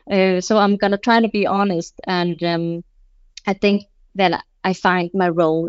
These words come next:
as a P M challenging. Uh, as I said before, when things don't go according to the pace that I want.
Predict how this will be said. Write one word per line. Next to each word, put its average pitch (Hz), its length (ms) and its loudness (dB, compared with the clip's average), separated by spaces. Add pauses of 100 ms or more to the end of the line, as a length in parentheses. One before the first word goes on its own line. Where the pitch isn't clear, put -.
as 160 220 -8
a 151 260 -4
P 175 240 0
M 165 360 -2
challenging. 175 720 -2 (800)
Uh, 160 440 0 (360)
as 180 160 -2
I 170 40 -4
said 165 260 0
before, 185 520 -4
when 185 340 0
things 196 420 -4
don't 190 300 -2
go 175 260 -2
according 175 600 -2
to 185 100 -8
the 170 100 -8
pace 160 360 -4
that 175 140 -10
I 196 180 0
want. 175 300 -4